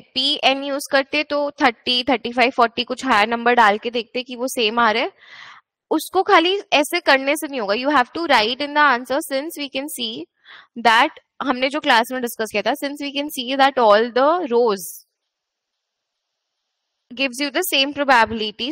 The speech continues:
so we can say the transition matrix of probabilities has converged to a stationary distribution, hence the long term stationary distribution is given by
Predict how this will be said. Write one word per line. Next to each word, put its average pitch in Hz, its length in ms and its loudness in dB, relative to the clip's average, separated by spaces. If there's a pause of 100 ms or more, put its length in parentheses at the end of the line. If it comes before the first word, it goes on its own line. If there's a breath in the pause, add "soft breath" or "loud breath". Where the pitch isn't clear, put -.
so 302 80 -6
we 277 200 -10
can 311 180 -2
say 285 120 -2 (100)
the 330 100 6 (440)
transition 240 520 2
matrix 285 560 -4 (100)
of 247 80 -4
probabilities 240 720 0
has 311 260 2
converged 247 680 0 (840)
to 302 100 -2
a 349 80 2
stationary 254 600 -4
distribution, 220 840 -6 (880)
hence 277 380 2 (260)
the 247 100 4
long 262 400 4
term 302 180 2
stationary 254 400 -8
distribution 220 640 -8
is 277 220 -6
given 202 300 -2
by 208 140 4